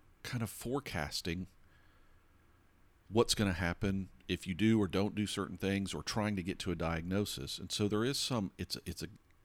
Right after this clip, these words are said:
guesswork, but they're trying to guess with knowledge at hand. And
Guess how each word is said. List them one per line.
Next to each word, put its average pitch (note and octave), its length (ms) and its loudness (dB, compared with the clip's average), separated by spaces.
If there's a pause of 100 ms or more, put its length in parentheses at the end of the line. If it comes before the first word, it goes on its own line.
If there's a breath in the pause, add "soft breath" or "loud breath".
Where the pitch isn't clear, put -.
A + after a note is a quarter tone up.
(140)
guesswork, F2+ 440 -2
but F#2+ 120 -4
they're G2 80 0
trying C#3 380 -2
to F#2 60 -2
guess E2 340 -4
with F2+ 100 0
knowledge D#2+ 500 -6
at - 120 -10
hand. A#2 420 -8 (800 loud breath)
And F2 380 0